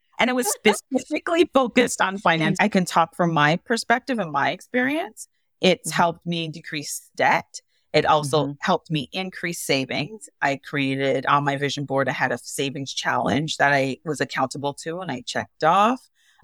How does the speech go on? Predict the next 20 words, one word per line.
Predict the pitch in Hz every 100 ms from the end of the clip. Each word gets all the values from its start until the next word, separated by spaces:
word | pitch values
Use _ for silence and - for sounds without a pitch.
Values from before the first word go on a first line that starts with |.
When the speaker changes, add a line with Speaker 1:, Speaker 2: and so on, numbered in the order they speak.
| -
Speaker 1:
It | 165 170
also | 165 - 175 156
helped | 156 165 - -
me | 156 151 151 -
to | 160 147 151 - _ _
purchase | - 156 175
the | -
car | 147 - 147
that | 165 208
I |
wanted | 220 233 165 156
because | - 175
I | 147
had | 185 127
that | 127
visual | 147 156 147 170 170 175
representation | 170 147 165 151 147 143 156 160 226
of | 208 214
the | 214
car. | - 226 233 233 240 -